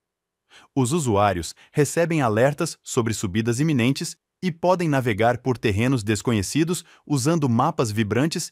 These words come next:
e navegação passo a passo. O destaque é a vida útil da bateria, que ultrapassa duas semanas e oferece quarenta e nove horas em modo G P S, graças à tecnologia de vidro solar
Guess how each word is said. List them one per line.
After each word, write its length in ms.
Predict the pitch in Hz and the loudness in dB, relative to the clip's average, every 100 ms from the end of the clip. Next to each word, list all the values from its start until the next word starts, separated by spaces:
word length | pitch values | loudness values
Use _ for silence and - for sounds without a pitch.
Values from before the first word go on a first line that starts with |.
| _ - | _ -4
e 100 | 208 | 0
navegação 600 | 160 135 120 107 143 151 | 2 2 2 2 0 0
passo 420 | - 131 139 120 | 0 0 2 0
a 60 | 98 | 0
passo. 420 | 92 85 - 80 _ _ _ _ _ _ _ - | 0 -2 -8 -14 _ _ _ _ _ _ _ -4
O 80 | |
destaque 640 | 156 180 - 180 180 185 - _ | -2 -2 0 0 0 -8 -10 _
é 120 | 131 | 0
a 100 | 120 | 0
vida 420 | 95 113 170 156 123 | 0 -4 -2 0 2
útil 340 | 156 170 170 | 0 -2 -2
da 140 | 139 | 0
bateria, 520 | 127 127 131 95 76 - _ _ | 0 2 0 0 -4 -10 _ _
que 120 | 175 | -6
ultrapassa 580 | 180 160 135 117 117 120 | -4 -2 0 0 0 -2
duas 320 | 98 127 185 | -2 0 0
semanas 500 | - 123 104 110 110 - | 0 0 2 0 -4 -4
e 80 | 107 | -2
oferece 480 | 98 98 90 95 - | 0 -2 -2 -4 -4
quarenta 460 | 92 92 147 156 | -4 0 -2 0
e 60 | 127 | 0
nove 280 | 117 127 123 | 0 2 2
horas 380 | 101 110 - - | 2 0 -4 -6
em 100 | 175 | -2
modo 360 | 156 104 104 98 | 2 2 0 -2
G 100 | 95 | -2
P 140 | 113 | -2
S, 320 | 90 76 78 - _ _ _ 107 | -2 -4 -12 -18 _ _ _ -2
graças 480 | 110 127 139 104 | 2 2 0 -2
à 60 | 92 | -4
tecnologia 680 | - 139 135 120 87 90 85 | -2 -2 0 0 0 -2 -4
de 100 | 87 | -2
vidro 300 | 110 151 180 | -2 -2 -2
solar 420 | 170 107 104 | 0 2 2